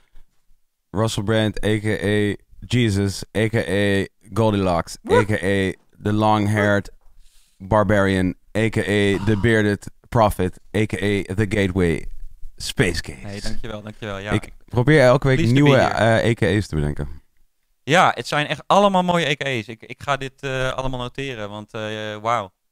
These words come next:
Speaker 2: Kan ik
Speaker 1: A-,
Speaker 2: wat mee?
Speaker 1: A K A's. Ik sprak trouwens gisteren Fabrizio.
Speaker 2: Ja.
Speaker 1: En die heeft wat ideeën voor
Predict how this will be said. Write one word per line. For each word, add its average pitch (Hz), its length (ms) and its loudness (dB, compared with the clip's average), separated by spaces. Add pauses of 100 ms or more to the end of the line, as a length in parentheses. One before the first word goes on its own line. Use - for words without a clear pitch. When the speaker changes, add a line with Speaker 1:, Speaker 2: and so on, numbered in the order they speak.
(600)
Speaker 2:
Kan 117 120 0
ik 127 40 4
Speaker 1:
A-, 123 40 2
Speaker 2:
wat 107 120 -6
mee? 98 220 -12 (260)
Speaker 1:
A 135 40 0
K - 80 -2
A's. 113 440 2
Ik - 160 -4
sprak 135 240 0
trouwens 131 300 2
gisteren 131 360 -2
Fabrizio. 120 800 2 (120)
Speaker 2:
Ja. 110 300 -6 (220)
Speaker 1:
En 101 200 0
die 113 160 4
heeft 113 220 2
wat 113 180 -2
ideeën 107 460 2
voor 104 280 0